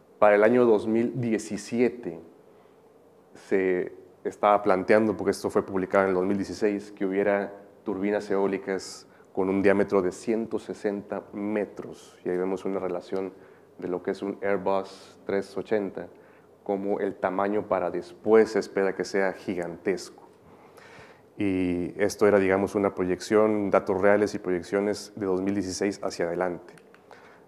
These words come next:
Ahora, sin hacer ningún tipo de comercial, simplemente es información pública. Eh, la empresa Vestas, que es uno de los pioneros, eh, hizo una unión,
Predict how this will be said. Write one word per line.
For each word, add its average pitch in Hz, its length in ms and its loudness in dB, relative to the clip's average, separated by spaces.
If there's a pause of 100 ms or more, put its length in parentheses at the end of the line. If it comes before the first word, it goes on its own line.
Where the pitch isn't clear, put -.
(200)
Ahora, 92 540 4 (200)
sin 107 220 -2
hacer 110 220 6
ningún 113 280 2
tipo 117 240 0
de 104 80 4
comercial, 95 400 2
simplemente 104 560 0
es 98 80 -4
información 98 480 -2
pública. 113 540 0 (640)
Eh, 90 480 -2 (360)
la 92 400 0
empresa 101 600 0
Vestas, 110 920 0
que 95 60 -6
es - 120 -8
uno 98 240 -4
de 92 60 -4
los 90 340 -8
pioneros, 104 680 -2 (680)
eh, 92 260 -2 (580)
hizo 110 260 -2
una 101 300 2
unión, 104 400 2